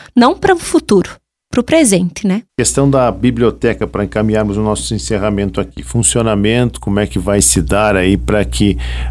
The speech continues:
Speaker 2: ah, também, ah, os nossos jovens sejam instigados a continuar estudando mesmo nas férias, né?
Speaker 1: Fica o nosso convite, né? A biblioteca, este ano, assim, foi aberta aos sábados, manhã e tarde.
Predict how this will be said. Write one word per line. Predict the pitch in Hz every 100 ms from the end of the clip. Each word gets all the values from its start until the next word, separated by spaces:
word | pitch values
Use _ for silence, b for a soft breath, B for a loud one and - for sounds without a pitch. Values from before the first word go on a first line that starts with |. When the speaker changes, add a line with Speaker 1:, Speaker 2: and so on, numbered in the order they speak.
| -
Speaker 2:
ah, | - 101
também, | - 113 101 104 117 117
ah, | 113 104 107 95 90
os | 87
nossos | 104 101 -
jovens | 87 101 110 107 104
sejam | - - 107 98
instigados | 104 - - 90 117 127 123 98 92 85
a | 98 90 -
continuar | - 127 - 123 117 139 139
estudando | - - 92 120 117
mesmo | 110 120 110 107 113
nas | 110 -
férias, | - 98 85 82 78
né? | 80 - - - -
Speaker 1:
Fica | - 180
o | 220
nosso | 240 240
convite, | - 311 349 254 240 -
né? | 202 190 208
A |
biblioteca, | 190 185 190 196 - 190 214 233 220 202 196 202
este | - 190 - -
ano, | 196 190 220
assim, | 220 220 220 196
foi | 202 - 208
aberta | 214 196 185 185 - 180 -
aos | 185 180
sábados, | - 185 185 180 190 254 -
manhã | 190 180 175
e | 170
tarde. | - 180 185 185 -